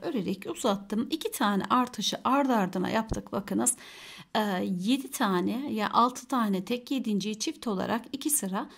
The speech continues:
ard arda ördüm. En son sıramızı ise artış yapmadan bir sıra ördüm. Toplamda kaç sıra ördüğümüzü sayalım. Bir, iki, üç,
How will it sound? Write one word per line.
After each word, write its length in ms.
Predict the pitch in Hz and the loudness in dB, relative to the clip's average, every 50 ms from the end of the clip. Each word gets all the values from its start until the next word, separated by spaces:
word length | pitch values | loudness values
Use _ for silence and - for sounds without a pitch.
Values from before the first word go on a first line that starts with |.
| - - - - - _ - | -20 -20 -20 -20 -6 _ 0
ard 220 | 381 392 370 - | 0 0 2 0
arda 280 | 277 240 220 196 208 190 | 0 0 0 0 -2 -2
ördüm. 300 | 180 180 190 - 302 - - | -2 -2 -2 -4 -6 -4 -2
En 240 | 381 415 453 453 359 | -2 -2 -4 -6 -8
son 380 | - - - 254 226 220 226 | -8 -4 -2 -2 0 0 -2
sıramızı 600 | 233 - - 285 285 277 240 226 208 - - 202 | -4 -4 -4 -4 -2 0 0 0 -2 -4 -6 -6
ise 320 | - 196 190 - - - - | -6 -8 -8 -8 -8 -4 -2
artış 480 | - 339 349 349 - 311 294 - - | -2 -2 -2 -4 -6 -6 -4 -4 -4
yapmadan 480 | 285 254 262 - 202 196 254 302 370 370 | -4 -6 -6 -6 -6 -4 -2 -2 -2 -2
bir 100 | 381 320 | -4 -4
sıra 320 | - - - 220 214 190 | -6 -6 -4 -4 -2 -2
ördüm. 260 | 175 - 214 220 214 | -2 -2 -4 -6 -4
Toplamda 520 | - - 415 - - 262 226 220 208 247 - | -4 -4 -2 0 2 2 2 2 0 -2 -4
kaç 220 | - 392 370 - | -6 -6 -4 -4
sıra 220 | - 269 220 214 - | -2 -2 -2 0 0
ördüğümüzü 600 | - 254 226 185 180 175 - 190 208 196 - - | 0 0 0 0 -2 -2 0 0 0 -2 -2 -2
sayalım. 540 | - - - 392 277 202 185 214 233 302 - - - - - - - _ - | -2 0 0 2 2 2 0 0 -2 -4 -8 -12 -16 -16 -16 -18 -14 _ 0
Bir, 140 | 320 370 - | 0 0 0
iki, 440 | - - 285 294 - - 294 294 - | -2 -4 -4 -4 -4 -4 -4 -2 -2
üç, 480 | - 220 202 202 - - - - - | -2 -2 -2 -2 -4 -6 -6 -6 -8